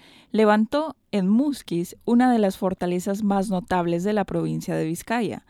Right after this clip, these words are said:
el castillo de Muñatones. El castillo, único de formas genuinas, emerge de una torre cúbica rodeada por un recinto amurallado.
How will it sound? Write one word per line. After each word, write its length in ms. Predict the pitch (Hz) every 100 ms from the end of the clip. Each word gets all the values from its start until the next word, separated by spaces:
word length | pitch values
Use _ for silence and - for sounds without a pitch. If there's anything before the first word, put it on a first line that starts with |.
| - - - -
el 160 | 226
castillo 520 | 233 226 - 285 294
de 100 | 269
Muñatones. 1000 | 196 175 170 156 160 165 147 139 - - - - -
El 140 | 185 190
castillo, 640 | 190 - 277 233 185 190
único 460 | - 262 208 - 160
de 120 | 160
formas 520 | - 190 190 170 170
genuinas, 760 | - - 208 233 202 175 190 -
emerge 480 | 208 233 254 - 285
de 140 | 196
una 280 | 180 175 180
torre 520 | - 180 170 175 247 - _
cúbica 600 | - 302 254 180 - 156
rodeada 600 | 165 170 170 175 185 196
por 200 | 180 175
un 160 | 175 175
recinto 720 | 180 - 196 185 - 170 -
amurallado. 800 | 170 175 175 196 226 247 -